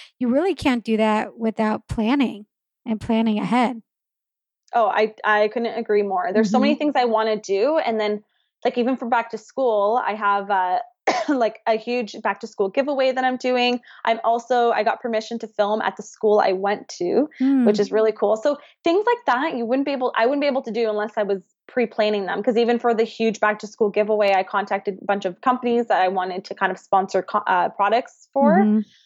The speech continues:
Speaker 2: Uh, so we could do, like, a really epic giveaway. And if I didn't plan that, I would, A, either have to spend,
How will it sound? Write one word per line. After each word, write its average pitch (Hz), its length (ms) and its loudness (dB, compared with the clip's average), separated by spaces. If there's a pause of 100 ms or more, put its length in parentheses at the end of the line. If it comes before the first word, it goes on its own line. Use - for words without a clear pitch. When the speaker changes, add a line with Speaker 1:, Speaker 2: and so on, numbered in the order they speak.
(200)
Speaker 2:
Uh, 233 140 2
so 247 140 -2
we 233 100 -2
could 233 140 -4
do, 226 120 0
like, 220 160 2
a 214 40 -6
really 202 400 0
epic 202 320 -4
giveaway. 254 640 0
And 214 380 0 (360)
if 233 120 2
I 240 100 4
didn't 247 200 0
plan 233 320 2
that, 196 340 -4 (460)
I 233 100 2
would, 247 220 0
A, 233 320 2
either 214 160 -2
have 208 180 -2
to 208 140 0
spend, 208 500 -6